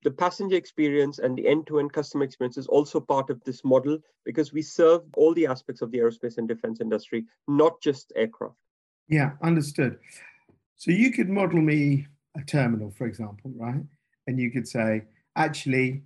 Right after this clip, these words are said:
Speaker 2: we're expecting this many people. The loo-, you need this many toilets, right? If the weather's bad,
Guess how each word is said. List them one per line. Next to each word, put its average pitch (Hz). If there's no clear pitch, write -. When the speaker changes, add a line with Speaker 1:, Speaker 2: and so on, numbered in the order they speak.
Speaker 2:
we're 131
expecting 120
this 120
many 120
people. 117
The 131
loo-, 131
you 131
need 127
this 123
many 113
toilets, 110
right? 123
If 143
the 143
weather's 135
bad, 127